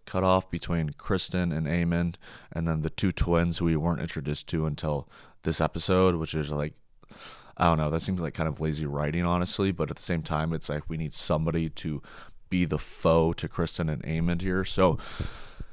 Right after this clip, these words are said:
I don't really have a lot of thoughts on that. I mean, I guess, like, the world building of the kids who have to grow out their nails and sharpen their teeth is, I suppose, cool. I don't know. I'm not sure if I necessarily needed that, but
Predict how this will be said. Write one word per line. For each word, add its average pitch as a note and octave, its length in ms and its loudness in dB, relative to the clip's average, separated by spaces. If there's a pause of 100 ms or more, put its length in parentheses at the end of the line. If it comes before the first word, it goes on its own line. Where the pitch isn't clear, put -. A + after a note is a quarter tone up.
(280)
I D3 100 6
don't F3+ 120 8
really D3+ 160 6
have C3 140 4
a A#2+ 40 4
lot A2+ 140 6
of F2 80 -4
thoughts G2+ 340 2
on B2+ 260 8
that. C3 220 8
I G2 120 4
mean, F2+ 120 2
I E2 120 2
guess, F2+ 400 2
like, F2 180 2
the F#2 80 2
world F2 460 2
building F2 640 2 (100)
of D#2+ 480 2
the E2 80 -2
kids E2 460 -2
who F2 80 2
have D#2 80 -2
to E2+ 80 -2
grow D#2+ 280 2
out D#2+ 120 2
their E2 120 2
nails D#2 480 0
and C#2+ 160 -4
sharpen E2 380 -2
their D#2 80 -2
teeth - 380 -4
is, D#2 240 -4 (1600)
I - 40 -8
suppose, F2 520 4
cool. C#3 500 6
I E2+ 80 2
don't D#2+ 140 4
know. D2+ 80 2
I'm F2 80 4
not F#2 100 6
sure G2+ 140 -2
if F#2 60 -2
I F2+ 40 4
necessarily D#2+ 500 0
needed D2 380 -2
that, C#2 300 -4
but D2+ 140 -4